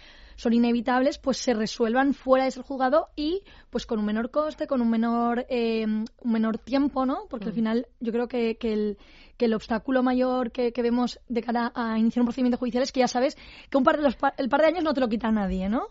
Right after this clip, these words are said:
Speaker 1: O sea, cuando
Speaker 2: Sí.
Speaker 1: alguien inicia un procedimiento judicial, con lo cual creo que es, que es una figura que, que, a la que se ha de hacer difusión, porque al final es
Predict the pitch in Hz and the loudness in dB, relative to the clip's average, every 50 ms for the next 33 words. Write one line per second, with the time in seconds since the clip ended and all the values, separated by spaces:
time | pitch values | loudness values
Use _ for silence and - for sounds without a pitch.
0 | - - - - 254 247 240 240 233 233 233 233 247 262 262 269 - 277 262 262 | -12 -20 -6 -2 -2 0 0 2 2 2 2 2 2 2 2 2 0 0 0 2
1 | 262 254 254 247 - 254 247 240 226 226 226 240 226 233 233 196 226 226 196 196 | 2 2 0 0 0 0 -2 -2 -2 -2 -2 -2 0 -2 -2 -2 -4 -4 -2 -2
2 | 220 226 262 - - - - - - - - - - _ - - 262 262 247 247 | -2 -4 -4 -6 -10 -20 -20 -20 -20 -20 -20 -20 -20 _ -2 0 2 2 4 2
3 | 240 254 - 285 277 262 339 - - - - - 285 277 - 269 285 277 277 269 | 2 2 4 2 2 2 0 -8 -10 -14 -12 -8 -6 -6 -4 0 2 2 4 4
4 | 269 254 - - 269 254 240 247 277 285 - 277 254 240 226 233 - 240 226 214 | 2 0 0 -2 -6 -2 0 -2 0 0 0 0 2 0 -2 -2 -4 -2 -2 -2
5 | 214 214 277 247 226 208 220 196 - 226 214 214 233 - 269 262 262 254 226 240 | -2 -4 -4 -4 -4 -4 -4 -4 -2 -2 -2 -2 -2 0 0 0 0 0 0 -4
6 | 233 - 240 220 - - 254 247 269 349 - 294 277 277 285 - 240 233 233 247 | -4 -4 -4 -6 -4 -2 -2 -2 -2 -2 -4 -6 -2 -2 -4 -2 0 0 2 2
7 | 277 330 311 | 0 -2 -6